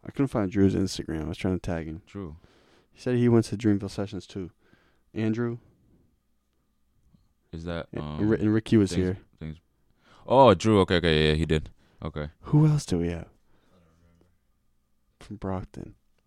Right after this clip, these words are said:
Speaker 1: We had a bunch. I'm, I'm actually gonna, I just wanna make sure I shout
Speaker 2: Yeah, you
Speaker 1: out,
Speaker 2: good.
Speaker 1: so I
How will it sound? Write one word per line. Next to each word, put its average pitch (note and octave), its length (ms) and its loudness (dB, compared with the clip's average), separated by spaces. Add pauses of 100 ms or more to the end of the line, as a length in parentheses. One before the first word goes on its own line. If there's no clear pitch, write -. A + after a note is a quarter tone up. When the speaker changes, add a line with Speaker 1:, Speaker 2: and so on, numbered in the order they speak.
Speaker 1:
We A#2 80 -4
had C3 100 -4
a - 20 -6
bunch. A#2+ 580 -8 (1300)
I'm, - 200 -10
I'm G#2+ 80 -4
actually G#2 240 -2
gonna, E2 180 -2
I G#2 80 0
just G#2 140 2
wanna F2 120 -2
make E2 120 -8
sure D#2+ 120 -14
I - 20 -18
shout F2+ 120 -4
Speaker 2:
Yeah, E2+ 80 -2
you E2+ 100 -4
Speaker 1:
out, E2 60 -6
Speaker 2:
good. F2 120 -6
Speaker 1:
so F2+ 120 -8
I - 20 -4